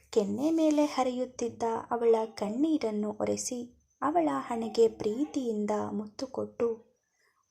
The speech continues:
"I love you ಕಣೆ ಇಂಚು, and once again happy birthday my love"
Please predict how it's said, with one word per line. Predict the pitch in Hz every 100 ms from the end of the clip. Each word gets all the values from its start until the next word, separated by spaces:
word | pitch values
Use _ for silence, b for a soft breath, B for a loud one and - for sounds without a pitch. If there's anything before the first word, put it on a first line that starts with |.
| 220
"I |
love | 208 190 196
you | 240
ಕಣೆ | 240 214 202
ಇಂಚು, | 208 208 208 208 - _ _ _ -
and | 226 214 208 - - -
once | 208 - - 220
again | 208 214 - _ - 226
happy | 220 226 208
birthday | 202 196 196 202
my | 196
love" | 196 214